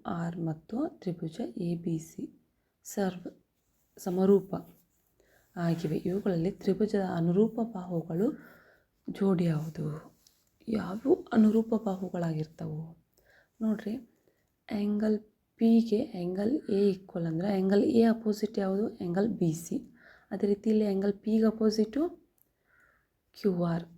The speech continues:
ಬಿ ಸಿ ಮತ್ತು ಕ್ಯೂ ಆರ್. ಅದೇ ರೀತಿ ಆ್ಯಂಗಲ್ ಆರ್ಗೆ ಆ್ಯಂಗಲ್ ಸಿ. So, ಎ ಬಿ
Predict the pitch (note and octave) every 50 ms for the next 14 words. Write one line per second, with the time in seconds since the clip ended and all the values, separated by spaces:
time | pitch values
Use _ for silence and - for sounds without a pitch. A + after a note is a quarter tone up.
0 | - - - - E3+ E3 E3 E3+ - - G3+ G3+ F#3+ F#3+ - - _ _ _ -
1 | F#3+ F3 - - - D#4+ F#4 - - - _ _ _ - _ _ _ _ - -
2 | - G3 F3+ E3+ F3 E3 D#3 D#3 D#3 - - - _ _ _ _ _ _ _ _
3 | _ _ _ _ _ _ _ _ _ _ _ _ _ _ _ _ _ _ _ _
4 | _ _ _ - - - _ _ _ - - F#3 E3+ F3 F#3 F3 E3+ E3 E3 E3
5 | - G#3 B3+ D4+ D4 - - _ _ _ _ _ _ _ _ _ _ _ _ _
6 | _ _ _ _ - - G3+ G3 F#3+ F#3+ G3 F#3+ G#3 - - - - - G3 G3
7 | G#3+ A3+ A3+ G#3 F3+ - - G3 A#3+ C#4 D4+ - _ _ _ _ _ - G3 F#3
8 | F#3 G3 F#3+ F#3+ F#3+ - - - G3+ G3 - - - _ _ _ _ _ _ _
9 | _ _ _ _ _ _ _ _ _ _ _ _ _ _ _ - - - B3 C4
10 | E4 - - - _ _ _ - - A3 G3 F#3+ F#3+ F#3+ F#3+ - A#3+